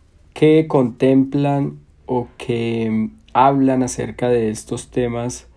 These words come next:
eh, sobre narcotráfico y violencia en Colombia.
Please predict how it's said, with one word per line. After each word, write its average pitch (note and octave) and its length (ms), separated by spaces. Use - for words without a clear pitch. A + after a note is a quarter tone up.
eh, G#2+ 440
sobre G#2+ 320
narcotráfico A2 680
y B2 40
violencia G#2+ 680
en A2+ 220
Colombia. G#2+ 580